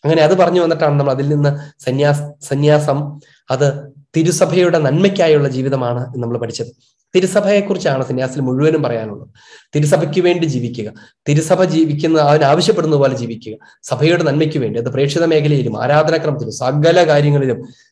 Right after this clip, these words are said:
പരിശുദ്ധ സഭയെ ഹൃദയത്തിലും മനസ്സിലും ആത്മാവിലും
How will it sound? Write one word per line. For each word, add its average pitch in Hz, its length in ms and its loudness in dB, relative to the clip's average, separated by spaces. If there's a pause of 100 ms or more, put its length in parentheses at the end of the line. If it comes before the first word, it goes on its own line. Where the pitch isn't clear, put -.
(340)
പരിശുദ്ധ 160 460 2
സഭയെ 151 880 0 (100)
ഹൃദയത്തിലും 156 640 0
മനസ്സിലും 139 640 0
ആത്മാവിലും 151 840 0